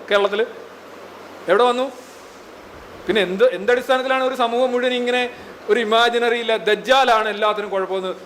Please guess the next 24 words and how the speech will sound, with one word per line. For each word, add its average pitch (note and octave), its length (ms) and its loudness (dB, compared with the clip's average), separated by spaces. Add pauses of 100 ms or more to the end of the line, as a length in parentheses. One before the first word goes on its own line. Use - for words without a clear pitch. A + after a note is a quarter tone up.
(120)
മുസ്ലിങ്ങൾ F#3+ 420 -2
പറയും, - 180 -10 (460)
സാത്താനാണ് A#3+ 560 2
എല്ലാത്തിനും G#3 360 0
കുഴപ്പമെന്ന് F#3 500 -2
ക്രിസ്ത്യാനികൾ G3 520 0
പറയും, C3+ 180 -8 (420)
വേറെ B3 280 6
എന്തെങ്കിലും A3 320 -2
ആൾ G3+ 120 0
കുഴപ്പമെന്ന് F#3+ 460 -2
ഹിന്ദുക്കൾ G3 340 -2
പറയും. C#3 180 -10 (300)
ഇങ്ങനെ B3 220 2
കുറേ B3 100 4 (100)
ഇമാജിനറി A#3+ 640 0
ആയിട്ടുള്ള A3 340 0 (400)
കുറേ A3 140 0 (120)
സങ്കല്പങ്ങളുമായിട്ട് A3 640 0
എത്ര A3 160 -2
നാൾ A3 220 2
മുന്നോട്ട് G#3+ 220 -2
പോകാൻ A3 160 0
പറ്റും? A3 180 -8